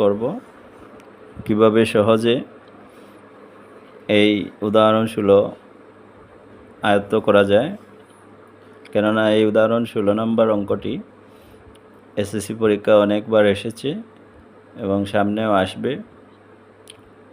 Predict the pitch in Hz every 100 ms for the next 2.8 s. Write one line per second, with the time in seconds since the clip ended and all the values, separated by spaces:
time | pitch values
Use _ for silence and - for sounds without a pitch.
0 | - - _ - - - - - _ -
1 | - - - 92 - 104 98 98 101 180
2 | - - _ - - - -